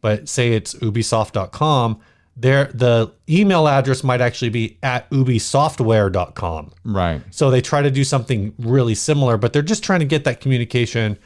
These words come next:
Speaker 1: They're trying to get that information. When I see stuff like that, I, I just delete it. Like, I don't even leave it in the box. Like, I don't
Speaker 2: Like,
Speaker 1: leave
Speaker 2: imagine
Speaker 1: it on red. I just delete it.
Speaker 2: Like, it's easy for us to spot these things and be like, "Well,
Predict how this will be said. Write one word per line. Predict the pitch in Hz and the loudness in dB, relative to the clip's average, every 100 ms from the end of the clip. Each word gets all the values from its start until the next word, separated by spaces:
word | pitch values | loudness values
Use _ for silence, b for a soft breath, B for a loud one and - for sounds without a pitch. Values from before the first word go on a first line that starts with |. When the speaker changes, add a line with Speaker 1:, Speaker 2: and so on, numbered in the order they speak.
| b b b | b b b
Speaker 1:
They're | 117 | -6
trying | - 139 | -2 0
to | |
get | 110 - | -2 -2
that | 110 | 0
information. | 107 95 104 98 92 101 90 85 - _ _ _ _ _ _ - | 0 -2 -2 -2 -2 -2 -4 -6 -10 _ _ _ _ _ _ -8
When | 135 156 | -2 0
I | 185 | 0
see | - | -2
stuff | 180 190 | -2 0
like | 185 175 | 0 2
that, | 175 - | 0 0
I, | 147 151 - | -2 -4 -6
I | 127 | -4
just | 127 139 - | -2 -4 -2
delete | 110 151 | -2 0
it. | 139 95 | 0 -2
Like, | 120 123 113 | 0 0 0
I | 147 | 0
don't | 175 | 2
even | 180 165 123 | 2 0 2
leave | 143 | 2
it | 143 | 2
in | 147 135 | 2 2
the | |
box. | 107 117 113 - - - | 0 0 0 -2 -10 -4
Like, | 113 95 | -2 -2
I | 117 | -2
don't | 127 | 0
Speaker 2:
Like, | 165 | 2
Speaker 1:
leave | 185 | 2
Speaker 2:
imagine | 214 220 247 | 2 2 2
Speaker 1:
it | |
on | 135 123 | 2 2
red. | 123 117 87 | 2 0 -2
I | 101 | -4
just | 107 - | -6 -4
delete | 113 107 92 | -2 0 0
it. | 82 - _ - | -2 -10 _ -2
Speaker 2:
Like, | 175 - 98 - 170 | -2 -2 -12 -6 0
it's | 196 - | 0 0
easy | 190 220 262 | 0 0 0
for | 233 202 185 | 0 2 2
us | 170 | 2
to | 160 | -2
spot | - - 147 135 | -2 0 0 2
these | 143 131 | 0 -2
things | - 127 120 - | 0 2 2 0
and | 123 117 | 0 2
be | 117 | 2
like, | 113 110 | 2 0
"Well, | 113 123 117 - | -2 0 0 -6